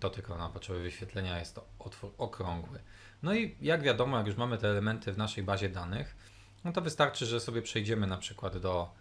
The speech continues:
dnia dzisiejszego, e, w Impakcie, no i takie elementy możemy już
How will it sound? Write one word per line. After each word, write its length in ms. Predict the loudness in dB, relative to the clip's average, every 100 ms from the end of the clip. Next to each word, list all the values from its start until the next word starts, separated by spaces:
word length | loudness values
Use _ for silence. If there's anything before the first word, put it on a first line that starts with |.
| -20 -12 -2
dnia 300 | 4 4 4
dzisiejszego, 720 | 2 0 0 -2 0 2 2
e, 60 | 0 -6 -16 -8 -4 0 0 0 -2
w 260 | -2 -4 -2
Impakcie, 520 | -2 0 0 -2 -4
no 100 | -2
i 60 | 0
takie 260 | 0 4 4
elementy 420 | 4 2 0 0
możemy 440 | 2 2 4 4
już 220 | 2 -2